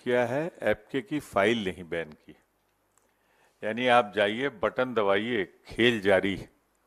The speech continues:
ये रिश्ता क्या कहलाता है कि तुम बोलो, फाइल तुम्हारी खुली रहेंगी? मंत्री जी,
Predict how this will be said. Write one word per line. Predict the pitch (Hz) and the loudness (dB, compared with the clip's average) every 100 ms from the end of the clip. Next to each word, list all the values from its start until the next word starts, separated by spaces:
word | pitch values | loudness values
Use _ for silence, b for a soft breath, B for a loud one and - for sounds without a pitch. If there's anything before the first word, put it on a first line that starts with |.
| _ _ _ _ _ b b b b b b b b b _ _ _ _ _ | _ _ _ _ _ b b b b b b b b b _ _ _ _ _
ये | 113 117 | -2 0
रिश्ता | 120 - 143 | 0 0 -2
क्या | 135 135 | 0 0
कहलाता | 120 107 101 92 - | -2 -4 -4 -4 -6
है | 87 - _ _ _ _ _ _ _ - | -14 -14 _ _ _ _ _ _ _ -14
कि | |
तुम | - 127 117 | -4 -4 -2
बोलो, | 104 113 139 160 - _ _ _ _ _ _ _ _ _ - | 0 2 4 2 -2 _ _ _ _ _ _ _ _ _ 2
फाइल | 117 143 | 4 4
तुम्हारी | 123 107 110 104 | 0 -2 -2 -2
खुली | - 95 95 | -6 -6 -6
रहेंगी? | 87 76 78 73 _ _ _ _ _ _ _ _ _ _ _ _ - | -8 -14 -18 -20 _ _ _ _ _ _ _ _ _ _ _ _ -8
मंत्री | 104 104 110 107 | -6 -4 -4 -2
जी, | 107 | -4